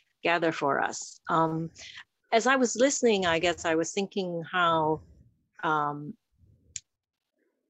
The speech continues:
particularly prison ministries are important,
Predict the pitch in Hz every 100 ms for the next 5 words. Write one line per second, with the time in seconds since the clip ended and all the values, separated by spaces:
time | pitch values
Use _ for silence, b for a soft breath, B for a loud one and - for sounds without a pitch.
0 | _ _ _ - 165 285 233 151 147 -
1 | 240 214 208 185 180 170 196 233 220 -
2 | - 101 - 160 151 160 - - 180 -
3 | 170 113